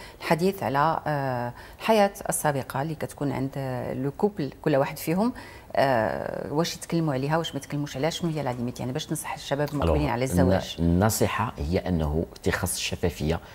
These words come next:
Speaker 2: تيخص
Speaker 1: مم.
Speaker 2: نعاودوا كل شيء. ملي
Speaker 1: كل شيء.
Speaker 2: كنقول نعاودوا، لا، ملي كنعاودوا كل شيء،
Speaker 1: مم.
Speaker 2: كل شيء بمعنى لي غولاسيون اللي كاينين،
Speaker 1: مم.
Speaker 2: عرفت فلان،
Speaker 1: بدون
Speaker 2: عرفت
Speaker 1: تفاصيل
Speaker 2: فلانة،
Speaker 1: قلتي لنا قبيله.
Speaker 2: فوالا. لكن الا غادي نمشيو للعلاقه الحميميه، ممكن انه الانسان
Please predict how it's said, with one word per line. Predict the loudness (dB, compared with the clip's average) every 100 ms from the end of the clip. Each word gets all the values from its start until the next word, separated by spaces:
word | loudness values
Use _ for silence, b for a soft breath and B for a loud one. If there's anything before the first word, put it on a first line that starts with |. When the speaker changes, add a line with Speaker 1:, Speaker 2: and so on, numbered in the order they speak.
| B 0
Speaker 2:
تيخص | 0 0 -2
Speaker 1:
مم. | 0
Speaker 2:
نعاودوا | 2 0
كل | 0 -4
شيء. | -4 -8 B B 0
ملي | 2
Speaker 1:
كل | 4 4
شيء. | 6
Speaker 2:
كنقول | 4
نعاودوا، | 2 0 2 2 2 0 -4
لا، | -6 -4
ملي | -4 -2
كنعاودوا | -2 0 2 2 0
كل | 0 -2
شيء، | 0 -2 B B
Speaker 1:
مم. | 0
Speaker 2:
كل | 2
شيء | 4 4
بمعنى | 4 4 2 2 2
لي | 2
غولاسيون | 4 2 2 2 -2 -2
اللي | -4
كاينين، | 0 4 4 2 -4
Speaker 1:
مم. | -4 -2
Speaker 2:
عرفت | -2 -4 -4
فلان، | 2 4 4
Speaker 1:
بدون | 4 4
Speaker 2:
عرفت | 4 2
Speaker 1:
تفاصيل | 4 6
Speaker 2:
فلانة، | 6 4
Speaker 1:
قلتي | 2 0
لنا | -2
قبيله. | 0 2 4 6
Speaker 2:
فوالا. | 6 4 B B B
لكن | 4 4 4 2 2
الا | 0 2
غادي | 4 2 2
نمشيو | 2 2 0 2
للعلاقه | 0 4 4 4 4
الحميميه، | 0 2 2 4 6 6 4 B B B
ممكن | 6 8 6 4 0
انه | 2 0 2
الانسان | 0 0 0 0 0